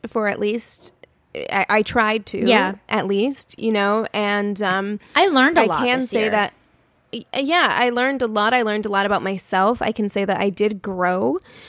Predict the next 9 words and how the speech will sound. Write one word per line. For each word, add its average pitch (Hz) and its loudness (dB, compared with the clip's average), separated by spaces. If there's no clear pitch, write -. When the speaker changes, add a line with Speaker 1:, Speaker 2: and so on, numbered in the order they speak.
Speaker 1:
And 208 2
I 220 0
think 220 0
that 196 -4
that 202 2
is 220 0
important, 202 2
and 196 -2
I, 208 0